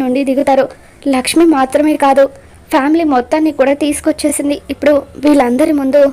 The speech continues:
నువ్వు మిత్రతో ఎలా తాళి కట్టించుకుంటావు మనీషా అని చెప్పి సరియు అంటూ ఉంటే మనీషా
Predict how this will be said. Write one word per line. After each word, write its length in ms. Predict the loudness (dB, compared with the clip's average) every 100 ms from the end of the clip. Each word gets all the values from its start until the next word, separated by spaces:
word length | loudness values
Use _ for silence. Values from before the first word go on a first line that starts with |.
| -2 -6
నువ్వు 220 | 0 0 0 -2
మిత్రతో 420 | -4 0 0 0 -2 -2 -2
ఎలా 140 | -2 -2
తాళి 180 | -2 -4 -4
కట్టించుకుంటావు 600 | -8 -6 -4 -2 0 -2 -2
మనీషా 320 | -2 -4 -4
అని 100 | -4 -6
చెప్పి 220 | -4 -4 -4 -8 -20 -20 -20 -18 -4
సరియు 360 | 0 2 2 0 -2 -4
అంటూ 220 | -2 0 0
ఉంటే 180 | 0 0 -2 -16 -20 -20 _ -2
మనీషా 400 | 0 -2 -2